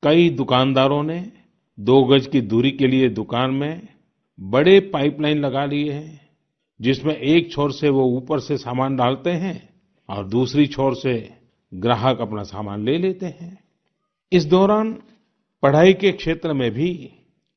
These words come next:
कई अलग-अलग इनोवेशन शिक्षकों और छात्रों ने मिलकर किए हैं। ऑनलाइन क्लासेस,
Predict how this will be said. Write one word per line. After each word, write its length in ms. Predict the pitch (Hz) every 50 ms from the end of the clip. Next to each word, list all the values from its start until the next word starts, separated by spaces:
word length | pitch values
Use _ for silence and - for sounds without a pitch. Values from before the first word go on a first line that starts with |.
| _ -
कई 440 | 190 202 226 226 226 233 - - -
अलग-अलग 560 | 151 151 160 175 175 165 180 160 156 160 160 160
इनोवेशन 680 | 147 135 135 139 139 139 120 - - 117 110 - - _ _ _ _ _ _ _ _ _ _ _ _ -
शिक्षकों 760 | - - 160 156 156 - - 185 180 - 180 180 185 180 175 - - _ _ _ _ _ _ _ _ _ _ -
और 220 | 127 123 117 -
छात्रों 380 | - - 135 143 131 143 165 165
ने 100 | 165 160
मिलकर 420 | 139 135 165 190 190 190 196 165
किए 280 | - - - 95 107 82
हैं। 320 | 80 - _ - 131 - _ _ _ _ _ _ _ _ _ _ _ _ _ -
ऑनलाइन 520 | - 117 123 127 123 123 123 123 123 117
क्लासेस, 840 | 123 127 110 110 110 - - 120 120 117 - - - - - -